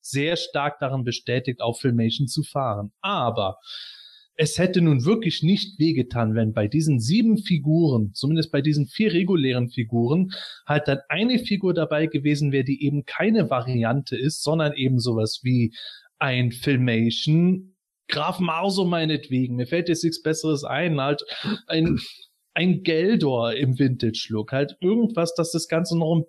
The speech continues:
bisschen weiter auflockert. Nein, stattdessen haben wir wieder Varianten. Dann habe ich einen Merman, der grundlegend gut aussieht und einen Trapjaw, der grundlegend gut aussieht, aber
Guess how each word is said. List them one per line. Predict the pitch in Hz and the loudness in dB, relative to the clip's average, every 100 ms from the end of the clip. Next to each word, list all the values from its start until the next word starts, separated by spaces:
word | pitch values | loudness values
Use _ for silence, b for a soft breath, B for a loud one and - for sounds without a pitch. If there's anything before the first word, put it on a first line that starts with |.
| - | 0
bisschen | 208 220 - 190 160 123 | 0 0 0 0 0 0
weiter | 117 165 147 110 | -2 -2 -2 -2
auflockert. | 113 113 - 110 101 101 - B B B | -2 -2 -2 -2 -2 -4 -6 B B B
Nein, | 135 131 202 | -2 2 0
stattdessen | - 156 151 160 170 | 0 -2 0 -2 0
haben | 156 139 | 0 2
wir | 123 113 | 0 2
wieder | 156 220 190 | 2 2 2
Varianten. | 175 170 165 170 170 165 B B B B | 0 0 0 0 0 -2 B B B B
Dann | 165 151 | 2 2
habe | 170 | 2
ich | 156 | 2
einen | 147 131 | 2 4
Merman, | 135 147 196 202 | 4 4 2 2
der | 160 | 0
grundlegend | - 180 175 151 143 | 0 0 2 0 0
gut | - 123 | 0 -2
aussieht | - 107 117 - 208 214 | 0 -2 -2 0 -2 0
und | 135 | 0
einen | 127 | 0
Trapjaw, | - 117 113 - 170 | 0 -4 -2 -2 0
der | 180 | 0
grundlegend | - 196 220 196 165 165 | 0 2 4 4 2 2
gut | - 139 - | 2 0 0
aussieht, | 117 - 196 - | -4 0 -2 -2
aber | - 101 101 113 175 | -4 -2 -2 0 -2